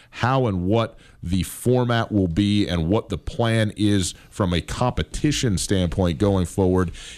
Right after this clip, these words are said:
if and when the sport resumes. Baseball has taken what I don't, I don't know if it's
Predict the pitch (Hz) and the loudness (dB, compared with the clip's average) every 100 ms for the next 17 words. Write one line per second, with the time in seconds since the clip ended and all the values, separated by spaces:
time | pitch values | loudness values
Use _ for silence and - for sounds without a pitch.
0 | - 135 139 - 104 101 110 107 92 - | -4 0 0 0 0 2 2 2 0 -2
1 | - 117 117 - 90 78 76 69 67 80 | -2 0 0 0 -2 0 -2 -2 -2 -4
2 | - - - 85 147 160 - 120 104 98 | -8 -20 -8 0 2 2 0 0 0 0
3 | 101 92 - 113 101 104 98 98 107 - | -2 -2 -2 -2 0 -2 2 2 2 -2
4 | - - - - - _ - - - - | -12 -20 -20 -20 -20 _ -20 -20 -12 -2
5 | 147 170 202 - - 131 151 143 135 156 | 0 0 -2 -10 -8 -2 0 0 0 2
6 | 120 127 | 0 -2